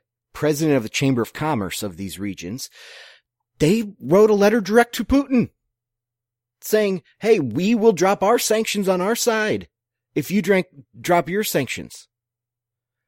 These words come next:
Totally sidestepping Brussels. <laughs> Totally. I mean, this is, like, international news. I don't know why it isn't. This is huge.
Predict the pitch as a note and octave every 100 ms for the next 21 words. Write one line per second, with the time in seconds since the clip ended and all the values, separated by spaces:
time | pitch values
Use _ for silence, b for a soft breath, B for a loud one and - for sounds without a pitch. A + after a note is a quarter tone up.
0 | _ _ _ - G#3+ A#3+ A3 A3 G3 G#3
1 | F3+ F3+ - D#3+ C#3+ A#2+ F#2 - _ _
2 | - A#3+ - D2+ - - - _ _ _
3 | - - G3+ - - - _ B B -
4 | D3+ D#3 G#3 A#3 E3+ C3 - D3 E3+ D3
5 | C#3 E3 B2+ D#3+ C#3 A2 D#3+ D#3+ A2 A#2
6 | E3 A2 C#3 A#2 A2 - - _ _ _
7 | _ _ _ _ _ A#2 F3 - C#3+ -
8 | - G3+ G#3 F#2 - -